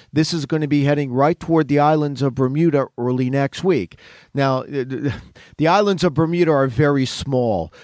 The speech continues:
so a little track fifty miles either way can mean a big difference. We could be looking at a landfalling hurricane like Paulette, or there's some evidence that Paulette could be a little farther to the east of the islands.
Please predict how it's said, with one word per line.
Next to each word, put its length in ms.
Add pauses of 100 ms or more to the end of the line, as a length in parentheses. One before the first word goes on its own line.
so 220
a 40
little 340
track 460
fifty 340
miles 480
either 220
way 280
can 220
mean 400
a 100
big 360
difference. 580 (380)
We 100
could 180
be 120
looking 340
at 80
a 40
landfalling 760
hurricane 560
like 240
Paulette, 440 (100)
or 480 (360)
there's 160
some 220
evidence 540
that 240
Paulette 400
could 180
be 120
a 60
little 240
farther 440
to 160
the 200
east 360
of 100
the 140
islands. 420